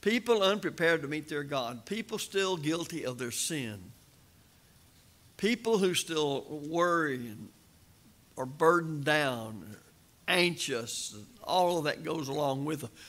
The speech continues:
a people burdened with the guilt of sin. Uh, they don't have the hope that is in the latter part of Proverbs forty, fourteen thirty-two. "But the righteous hath a refuge in his death."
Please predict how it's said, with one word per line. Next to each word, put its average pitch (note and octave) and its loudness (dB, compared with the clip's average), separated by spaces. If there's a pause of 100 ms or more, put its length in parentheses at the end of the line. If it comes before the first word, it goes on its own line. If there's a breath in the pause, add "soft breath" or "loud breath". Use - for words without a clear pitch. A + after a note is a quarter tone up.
(100)
a C3 -6
people C#3 0
burdened B2+ -2
with A#2+ -8
the C#3 -8
guilt B2+ -2
of A#2 -6
sin. C#3+ -2 (480 loud breath)
Uh, - -18 (260)
they F#3 4
don't A#3+ 2
have G#3+ -2
the C3+ -6
hope D#3+ 0
that B2+ -4
is B2+ -6
in D3 -4
the A#2 -6
latter C3 -4
part C#3 -2
of A2 -16
Proverbs B2+ -8
forty, B2 -10 (440 loud breath)
fourteen C3+ -4
thirty-two. A2+ -6 (1400)
"But C3 -4
the B2 -4
righteous C#3 -2
hath C3 -6
a B2+ -4
refuge B2+ -6
in B2 -14
his A2+ -12
death." A#2 -16